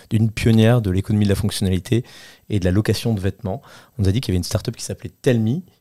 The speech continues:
qui louait des vêtements pour, euh, femmes enceintes et bébés et qu'il fallait qu'on la, on aille la rencontrer. Et donc, on, on allait rencontrer Tell Me, on a découvert Anna, qui, euh, à l'époque, louait des vêtements, euh, pour femmes enceintes et bébés. Et elle a été pionnière dans, euh, cette économie de la fonctionnalité.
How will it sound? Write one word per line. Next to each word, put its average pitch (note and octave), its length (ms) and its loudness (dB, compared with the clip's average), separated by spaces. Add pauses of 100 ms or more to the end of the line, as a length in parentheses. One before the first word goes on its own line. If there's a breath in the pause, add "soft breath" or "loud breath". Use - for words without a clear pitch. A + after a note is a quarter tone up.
(100)
qui - 140 -10
louait G#2+ 220 0
des G#2+ 100 -2
vêtements A2+ 340 -6
pour, F#2 320 -6
euh, F2 60 -4
femmes A2 260 2
enceintes A2 360 -2
et F#2+ 60 -2
bébés G2 380 2
et G#2 60 2
qu'il - 160 -10
fallait A2+ 180 0
qu'on A2+ 100 -2
la, F#2 380 -2 (320)
on G#2+ 60 -4
aille A#2 100 4
la A2 100 4
rencontrer. - 400 -4 (420 loud breath)
Et G2+ 80 0
donc, F#2+ 220 -2
on, F2+ 320 -2 (400)
on G2+ 140 -2
allait A2+ 140 6
rencontrer G#2+ 300 -2
Tell F2+ 200 -2
Me, B2+ 160 4
on G2 100 0
a F2 80 -2
découvert G#2+ 460 2
Anna, E2+ 240 -2 (500 loud breath)
qui, A#2 280 -6
euh, F2 340 -6 (400)
à G2 100 0
l'époque, A2 380 0
louait G2 300 4
des G#2+ 160 0
vêtements, F#2+ 400 -8
euh, G2 180 -14
pour - 100 -20
femmes F#2 220 -4
enceintes F#2+ 320 -4
et - 20 0
bébés. F#2 300 0
Et G#2 60 2
elle F2 80 0
a E2+ 40 0
été F2 200 -4
pionnière A2 520 2 (380 loud breath)
dans, G2+ 240 -2
euh, F2+ 80 -8
cette - 200 -14
économie F#2+ 300 -6
de G2+ 60 -6
la G2+ 60 -6
fonctionnalité. - 580 -14